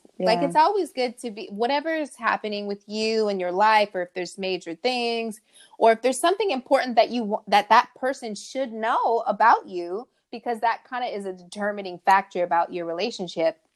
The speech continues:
Speaker 1: It's important that you disclose. I personally feel
Speaker 2: Yeah, for
Speaker 1: that it's
Speaker 2: sure.
Speaker 1: important that you disclose those things early on, right
Speaker 2: Yeah.
Speaker 1: away. Let that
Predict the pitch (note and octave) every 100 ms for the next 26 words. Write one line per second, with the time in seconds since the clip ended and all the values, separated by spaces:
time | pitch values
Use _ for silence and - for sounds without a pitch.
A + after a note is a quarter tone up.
0 | _ _ _ _ _ - - G3+ A3+ A3
1 | G#3 - G#3 F#3 F3+ F3 F3+ E3+ E3+ F3+
2 | E3+ D#3+ - A3 D4+ - A#3+ A#3+ F#3+ F3
3 | - E3 D#3 C#3+ D3+ D#3+ C3+ _ - G#3
4 | G3 F3 D3+ F#3 E3+ F#3 F#3 F3 F3+ F3+
5 | F3+ - G3+ F#3 F3+ F3+ F3 F3+ F3 -
6 | E3+ E3 E3 E3+ - _ _ _ _ _
7 | _ _ - C#4+ C#4 B3 G3 F3+ F3 F#3
8 | F3 F#3 G#3 G3+ F#3 E3+ E3+ E3+ F3 -
9 | F#3+ F#3+ A#3 A#3 A#3+